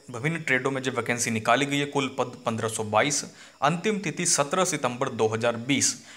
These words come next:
इसके लिए दसवीं आईटीआई डिप्लोमा वाले इसके लिए अप्लाई कर सकते हैं। तो पूरी notification आपको इस वीडियो में बता, जो भी notification में देखिए detail दे रखी है,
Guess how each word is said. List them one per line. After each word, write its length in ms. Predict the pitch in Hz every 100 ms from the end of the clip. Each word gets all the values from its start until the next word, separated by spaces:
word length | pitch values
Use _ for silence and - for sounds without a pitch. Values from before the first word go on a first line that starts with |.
| - 123
इसके 260 | 117 -
लिए 100 | 120
दसवीं 460 | 113 120 - 151 151 117
आईटीआई 340 | 120 123 131
डिप्लोमा 420 | 123 120 120 123
वाले 280 | 120 120 117
इसके 200 | 113 127
लिए 100 | 117
अप्लाई 240 | 113 120
कर 160 | 110 120
सकते 300 | 165 - 151
हैं। 80 | 156
तो 60 |
पूरी 260 | 180 180 202
notification 520 | 175 151 139 139 135
आपको 240 | 127 - 123
इस 120 | 127
वीडियो 200 | 120 113
में 100 | 113
बता, 80 | 127
जो 300 | 127 151 196
भी 100 | 214
notification 560 | 185 - 170 160 156
में 100 | 156
देखिए 180 | 143 160
detail 420 | 135 120 135 127
दे 140 | 113 147
रखी 260 | 147 131
है, 220 | 117 131